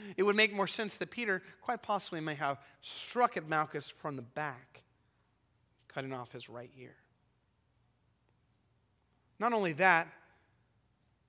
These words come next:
but it's one of those things where, have you ever, like, thrown something and you're like, "There's a one hundred and one chance that this is gonna hit somebody in the eye"? And that's the time that you hit somebody in the eye. You know what I'm talking about, right?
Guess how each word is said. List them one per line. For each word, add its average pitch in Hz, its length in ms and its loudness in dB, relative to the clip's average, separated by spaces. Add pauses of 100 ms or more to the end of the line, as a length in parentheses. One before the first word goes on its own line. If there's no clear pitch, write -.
(1000)
but 170 280 4 (180)
it's 156 180 -8
one 247 160 6
of 247 80 4
those 208 220 4
things 220 280 2
where, 196 140 4
have 202 180 2
you 262 100 4
ever, 269 240 8
like, 185 360 8
thrown 190 420 2
something 156 360 -4
and 143 120 -6
you're 147 100 -2
like, 139 300 0 (1120)
"There's 180 240 6
a 175 40 4
one 190 220 4
hundred 185 560 4 (100)
and 165 200 -2
one 170 160 4
chance 160 420 -2
that 143 180 -6
this 160 160 -4
is 151 100 -6
gonna 147 200 -2
hit 156 200 -2
somebody 151 380 -4
in 147 80 -6
the 143 140 -2
eye"? 151 360 0 (600)
And 175 160 0
that's 196 320 10
the 202 140 2
time 202 420 4
that 190 80 2
you 180 140 0
hit 190 160 0
somebody 196 320 2
in 180 60 2
the 170 120 4
eye. 185 200 10
You 214 120 6
know 311 80 4
what 302 100 6
I'm 208 60 4
talking 208 240 2
about, 226 240 8
right? 233 280 8